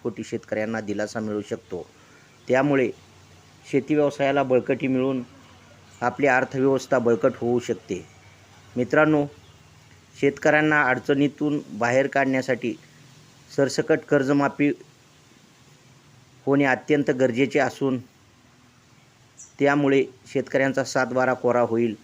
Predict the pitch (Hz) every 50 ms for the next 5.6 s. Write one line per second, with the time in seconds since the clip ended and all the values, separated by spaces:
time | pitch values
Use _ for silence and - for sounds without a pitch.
0 | _ _ _ _ _ _ 120 127 120 - - 120 - - 135 123 123 120 - -
1 | _ _ - 120 120 120 120 120 - 120 117 120 120 113 110 107 98 - 117 107
2 | 113 113 107 104 98 95 92 92 - _ _ _ _ _ _ _ _ _ _ _
3 | _ _ _ _ _ 131 131 - - 147 156 160 160 151 139 139 147 147 160 156
4 | 151 147 143 139 - 143 131 123 139 139 135 131 - 135 117 120 107 98 98 98
5 | - _ - 120 131 139 139 117 - 147 143